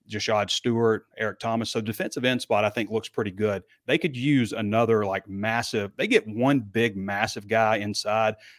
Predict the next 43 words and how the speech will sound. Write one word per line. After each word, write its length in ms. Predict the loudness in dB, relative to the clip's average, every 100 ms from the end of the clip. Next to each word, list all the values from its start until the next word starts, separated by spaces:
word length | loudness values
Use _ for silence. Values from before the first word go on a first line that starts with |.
| -2
I 100 | 2
really 320 | 6 6 6
think 180 | 4 -4
this 140 | -6
defense 340 | -6 -6 -6 -4
has 160 | -6
a 40 | -6
chance 280 | -8 -8
to 60 | -8
be 120 | -10
good 240 | -2 -2 -2
because 260 | -6 -8 -10 -20 -14 0
while 120 | 2
they 120 | 4
did 180 | 6 4
lose 220 | 4 2
their 100 | 0
two 160 | -2 -2
starters 440 | 2 2 2 0
at 60 | -4
linebacker, 640 | -4 -2 -2 -4 -4 -12 -14 -20 _ -4
the 80 | 2
guy 180 | 4
that 100 | 4
was 120 | 2 -2
named 200 | -2 0
All 200 | 2 0
S 160 | -2
E 60 | -8
C 260 | -4 -2
is 100 | -2
Bumper 260 | -4 -6 -6
Pool. 360 | -6 -4 -4 -10 _ _ -6
They 120 | 2
had 140 | 4 4
a 40 |
pretty 340 | 2 2 2 2
steady 360 | 0 0 2
rotation 600 | 2 0 0 -2 -2 -4
with 120 | -8
those 220 | -8 -8 -8
three 180 | -8
guys. 420 | -6 -6 -6 -12